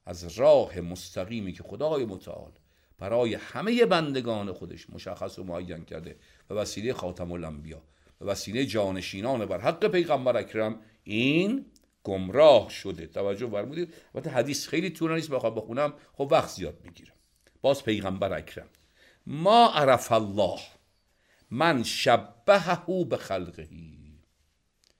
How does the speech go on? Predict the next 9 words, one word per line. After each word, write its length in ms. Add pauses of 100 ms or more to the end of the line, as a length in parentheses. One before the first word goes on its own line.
(920)
هر 220
کسی 420
بیاد 520 (380)
خدا 520
رو 100
تشبیه 480
به 100
خلقش 600
بکنه، 1000